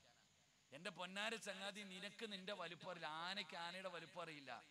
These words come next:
ആ പാവപ്പെട്ടവൻ തോട്ടിയും കൊണ്ട് ഇങ്ങോട്ട് വാന്ന് പറഞ്ഞാൽ അങ്ങോട്ട് പോകും. ആനയ്ക്ക് ആനയുടെ വലിപ്പം അറിയില്ല, മുഅ്മിനിന് മുഅ്മിനിന്റെ വലിപ്പം അറിയണില്ല,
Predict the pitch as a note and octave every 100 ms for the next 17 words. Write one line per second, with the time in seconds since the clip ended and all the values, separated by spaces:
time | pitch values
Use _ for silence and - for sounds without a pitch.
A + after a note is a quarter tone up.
0 | - B2 C#3+ C#3 D#3+ F3+ F#3+ F#3 F3 F3+
1 | E3+ F3 F#3 F#3+ F3+ E3+ D#3 F3+ F#3 E3+
2 | E3+ D#3+ D#3+ D#3+ D#3 D3+ C#3+ B2+ A2+ -
3 | - - - C3 D#3+ G3 A3+ A3 G3 F#3
4 | G3+ G#3 F#3+ F3 E3+ G3 F3 D3+ D3 C#3
5 | A#2+ - - D#3+ F3 F#3+ G3+ F#3 E3+ E3
6 | F3+ F#3+ F3+ E3 D3+ D3 D#3 E3+ D#3+ D3+
7 | D3 C#3 B2+ A2+